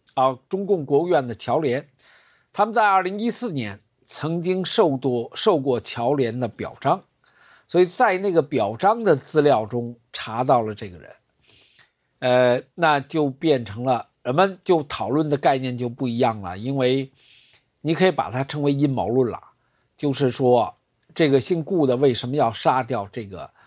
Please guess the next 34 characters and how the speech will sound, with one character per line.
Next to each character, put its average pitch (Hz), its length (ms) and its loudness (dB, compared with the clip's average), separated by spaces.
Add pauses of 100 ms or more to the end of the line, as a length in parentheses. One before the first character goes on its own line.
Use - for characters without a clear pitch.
(380)
姓 123 320 -8
张 123 240 0
斌， 131 320 -8
张 123 220 -2
斌， 131 240 -8
而 143 200 0
张 165 220 0
斌， 175 260 -4 (300)
而 151 100 2
张 175 220 2
斌 175 180 -2
本 107 220 -6
身 151 180 -4
呢， 107 200 -6 (480)
在 139 260 2
他 131 180 -2
的 135 120 0
科 175 200 0
研 156 240 4
角 82 240 -6
度 123 160 -2
上 107 200 -8
来 87 160 -6
讲， 104 200 -10 (760)
呃， 107 440 0 (140)
看 240 320 2
起 127 80 -8
来 120 160 2
蛮 98 260 -4
具 120 220 -4
成 113 300 -8
果， 95 260 -14 (460)
因 202 160 0
为 202 320 0